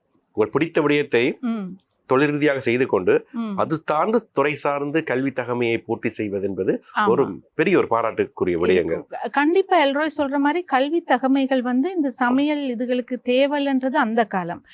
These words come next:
Speaker 2: இப்ப வந்து இங்கிலீஷ் நாலேஜ் கட்டாயம் இருக்கணும் ஹோட்டல் ஸ்கூலுக்கு போனா.
Speaker 1: ம்.
Speaker 2: ஏன்னா நாங்க லேர்ன் பண்றது, எக்ஸாம், ரிட்டன் எக்ஸாம் எல்லாம் இங்கிலீஷ்ல தான் இருக்கும்.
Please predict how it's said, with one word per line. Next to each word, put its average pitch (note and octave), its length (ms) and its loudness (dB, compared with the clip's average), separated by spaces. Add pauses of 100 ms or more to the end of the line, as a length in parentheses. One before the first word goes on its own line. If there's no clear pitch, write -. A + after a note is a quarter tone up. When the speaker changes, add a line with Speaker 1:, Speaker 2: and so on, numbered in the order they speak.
(200)
Speaker 2:
இப்ப B3+ 220 0
வந்து D#4+ 220 4
இங்கிலீஷ் D4 380 2
நாலேஜ் C4 320 2
கட்டாயம் A#3+ 500 0
இருக்கணும் A3 240 -2
ஹோட்டல் G#3+ 280 -2
ஸ்கூலுக்கு G#3 380 -6
போனா. F3+ 280 -8
Speaker 1:
ம். - 60 -4
Speaker 2:
ஏன்னா A#3+ 480 0
நாங்க B3+ 240 2
லேர்ன் C#4+ 380 4
பண்றது, A#3 640 0
எக்ஸாம், C4+ 400 2
ரிட்டன் A#3 420 -2
எக்ஸாம் A#3 280 -2
எல்லாம் C4+ 380 2
இங்கிலீஷ்ல B3+ 300 0
தான் B3+ 300 -2
இருக்கும். - 420 -10